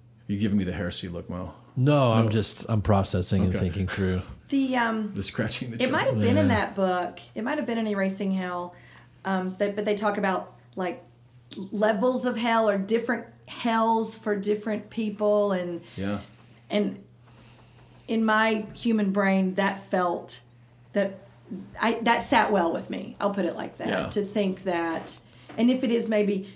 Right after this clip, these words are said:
Speaker 3: you must endure pain for this long and then you're annihilated, or, and some people
Speaker 1: Yeah.
Speaker 3: have to do it longer, like, but there is something weirdly comfortable and comforting about
Speaker 2: Well, it's more fair.
Speaker 3: hell being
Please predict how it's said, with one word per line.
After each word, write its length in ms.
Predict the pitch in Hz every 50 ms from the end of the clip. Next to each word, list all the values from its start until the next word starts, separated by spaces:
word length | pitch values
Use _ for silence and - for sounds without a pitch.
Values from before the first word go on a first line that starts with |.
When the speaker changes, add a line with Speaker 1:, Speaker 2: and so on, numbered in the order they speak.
| - -
Speaker 3:
you 300 | 185 180 208 247 247 226
must 280 | 220 226 214 214 - 226
endure 400 | 214 208 202 214 202 202 196 196
pain 360 | 202 208 190 190 190 190 185
for 720 | 185 - 190 180 180 175 175 170 170 175 175 175 175 165 - - - - _ _ - - - -
this 300 | - 175 180 175 - -
long 400 | 175 165 165 160 160 160 165 165
and 140 | 165 165 160
then 200 | 170 170 165 165
you're 280 | 160 156 160 160 160
annihilated, 880 | - - 165 165 156 156 156 160 160 160 160 160 160 165 160 160 - - -
or, 480 | - - - - - - 170 175 180 - - - - - - - -
and 100 | 170 170
some 140 | - 180 170
people 180 | - 165 117 117
Speaker 1:
Yeah. 60 | 107
Speaker 3:
have 100 | 101 90
to 80 | - 175
do 120 | - 165 160
it 60 | -
longer, 480 | - 226 226 214 214 196 208 202 196
like, 320 | 196 180 175 180 - - - - - - - - - - -
but 260 | - 185 185 - -
there 160 | - 196 196 214
is 120 | 214 208
something 560 | - 240 233 226 226 202 196 185 185 196 - - - - _ _ - 180 170 -
weirdly 400 | 190 190 185 185 180 - 175 165
comfortable 760 | - - 170 160 170 - - 160 151 170 165 156 156 156 156
and 140 | 156 151 151
comforting 500 | - - 180 165 - 180 165 165 160 160
about 560 | 160 156 165 165 160 160 160 - - - - - - - - -
Speaker 2:
Well, 240 | - - 135 123 117
it's 180 | 117 113 - -
more 200 | 135 120 110 95
fair. 380 | - - - - 175 160 -
Speaker 3:
hell 240 | 196 190 185 185 185 185
being 460 | - 175 175 170 165 165 160 - 156